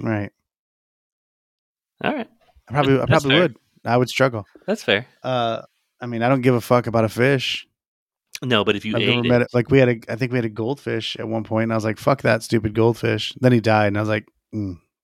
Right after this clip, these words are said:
Speaker 2: Oh,
Speaker 1: poor
Speaker 2: it
Speaker 1: goldfish."
Speaker 2: <laughs> Did it die by jumping <laughs> out of the tank?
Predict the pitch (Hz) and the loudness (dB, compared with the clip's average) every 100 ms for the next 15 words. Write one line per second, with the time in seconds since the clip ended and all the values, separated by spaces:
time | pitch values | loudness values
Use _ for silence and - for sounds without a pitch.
0 | _ _ _ _ - 120 117 104 113 - | _ _ _ _ -2 0 2 0 -2 -2
1 | - 117 - - - 539 - - - - | -4 -12 -10 -10 -10 -12 -12 -12 -14 -20
2 | _ - - 349 - - 392 - _ - | _ -20 -8 -6 -6 -8 -10 -10 _ -20
3 | 196 156 143 127 135 139 131 117 113 120 | -10 -6 -6 -2 2 4 4 0 0 -2
4 | 127 - 131 175 160 190 147 156 - - | -2 -6 -2 -2 -2 -4 -8 -16 -14 -4
5 | - - 403 - - | -4 -4 -10 -10 -20